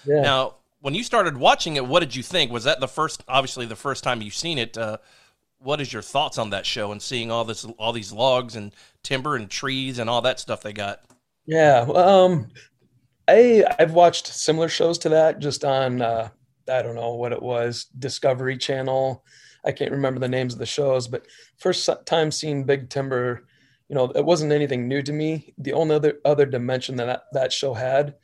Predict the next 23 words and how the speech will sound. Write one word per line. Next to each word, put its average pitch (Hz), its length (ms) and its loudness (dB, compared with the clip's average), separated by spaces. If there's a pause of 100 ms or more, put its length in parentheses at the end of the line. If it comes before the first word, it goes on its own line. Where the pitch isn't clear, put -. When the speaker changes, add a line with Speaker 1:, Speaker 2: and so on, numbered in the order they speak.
(360)
Speaker 1:
was 139 160 -2
they 131 140 2
actually 139 440 -2
showed 135 420 -4
the 113 100 -4
sawmill 147 460 -2
process, 165 680 0
which 131 420 -6
interests 131 420 -6
me 131 120 -6
greatly 127 500 -4
because 127 540 -8 (500)
I'm 160 140 0
always 143 240 4
trying 143 200 -2
to 123 60 -6
pick 135 240 -4
up 127 160 -2
on 127 140 -2
new 131 140 -6
techniques, 131 1000 -8 (440)
um, 120 500 -4
different 135 420 -4